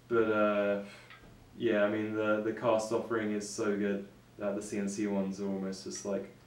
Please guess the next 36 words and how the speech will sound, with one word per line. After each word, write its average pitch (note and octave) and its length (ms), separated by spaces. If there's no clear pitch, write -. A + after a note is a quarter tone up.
I - 40
mean, D#3 120
it's D3 280
just - 220
a, - 60
a B2 40
copy C#3 260
of A2+ 140
the A2 180
C G#2 180
N A2 80
C A2+ 160
truck. B2 220
You A2 120
know, G2+ 60
you A2 60
just A2 160
have, G#2 260
like, G2+ 200
fewer A2+ 260
options. A2 300
So A#2+ 60
they A#2 100
come C3 200
with A#2 140
a A#2 140
forty-eight C3 320
degree A#2+ 240
base C3+ 260
plate, C#3 400
a - 40
hundred B2 300
and A#2+ 100
eighty-six A#2+ 540
mil A#2 200
hanger, A2+ 480